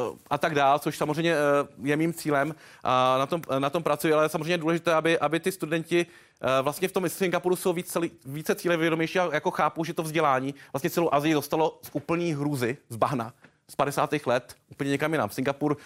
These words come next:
byl v šedesátých letech totální rozvojová země, to samé z Korea a Japonsko v padesátých letech vypa-, jak vypadalo po válce. A kde jsou teďka? Teďka to není otázka toho, že, že prostě věda je nějaký luxus, který si můžeme dovolit jenom, když už si vyděláme na to. Ale naopak,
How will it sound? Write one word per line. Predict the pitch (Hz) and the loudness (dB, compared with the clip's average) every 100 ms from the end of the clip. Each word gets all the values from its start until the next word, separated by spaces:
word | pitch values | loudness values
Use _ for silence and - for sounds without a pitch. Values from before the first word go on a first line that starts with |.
| - - | -18 -2
byl | 139 | -2
v | 135 | -2
šedesátých | - 131 147 139 143 | -2 -2 0 0 -2
letech | 139 151 - _ - | -2 -4 -6 _ -4
totální | 147 147 143 | 0 2 2
rozvojová | 143 147 147 | 0 4 2
země, | 135 135 139 | 2 -2 -4
to | |
samé | - 151 | -4 -4
z | 143 | -2
Korea | 147 135 123 123 - - - - | 0 2 4 2 -4 -20 -20 -4
a | 120 | -2
Japonsko | 120 131 - | 0 -2 -6
v | 135 | -2
padesátých | 127 123 120 127 | 0 0 -2 -2
letech | 127 131 - | -2 -4 -6
vypa-, | 135 127 117 | -4 -2 0
jak | |
vypadalo | 123 123 143 | 0 0 0
po | 143 | 2
válce. | 196 180 120 95 - - | 2 2 0 -10 -12 -10
A | - | -6
kde | 123 | -4
jsou | 175 | -2
teďka? | 175 - 120 | -4 -2 -4
Teďka | 127 151 | -2 -2
to | 165 | 0
není | 170 185 | 0 0
otázka | 151 165 160 - | 0 0 0 -2
toho, | 170 151 | 0 0
že, | 156 170 - _ - | 0 -2 -6 _ -6
že | 135 151 | -2 -2
prostě | 147 175 | -2 -2
věda | 156 143 151 | 0 2 2
je | |
nějaký | 156 151 170 | 0 -2 0
luxus, | 160 147 156 | 0 0 -6
který | - 147 | -4 -2
si | |
můžeme | 156 160 | 0 0
dovolit | 151 151 | 0 0
jenom, | 147 147 | 0 -2
když | 143 | -4
už | 156 | -6
si | 170 | -2
vyděláme | 160 147 135 127 | 0 2 2 0
na | |
to. | 117 107 98 - - - | 0 -2 -4 -8 -20 -8
Ale | 120 139 | -2 2
naopak, | 143 147 143 147 | 2 2 0 -2